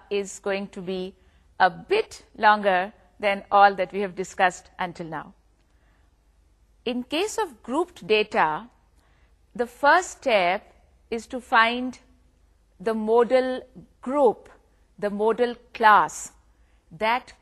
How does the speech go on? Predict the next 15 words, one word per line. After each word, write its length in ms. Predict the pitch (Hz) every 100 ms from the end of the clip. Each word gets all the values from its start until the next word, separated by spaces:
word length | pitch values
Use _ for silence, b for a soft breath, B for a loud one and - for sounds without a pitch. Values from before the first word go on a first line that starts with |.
| _ -
class 680 | 285 339 311 190 196 - - _ _ _
which 240 | 214 226 -
contains 680 | 226 208 214 196 185 202 - _ _ -
the 120 | 214
highest 400 | 220 202 196 -
frequency۔ 640 | - 185 180 170 - - _ _ _ _ _ _ _ -
The 120 | 214 262
next 440 | 254 381 - -
question 480 | 285 269 - 277 254 226
is, 440 | 214 170 220 - _ _ _ _ _ _ _ _
what, 540 | - 196 277 381 - - -
at 180 | 254
what 360 | 214 269 370 - _
point 600 | 269 262 202 196 262 - -
within 380 | 180 226 311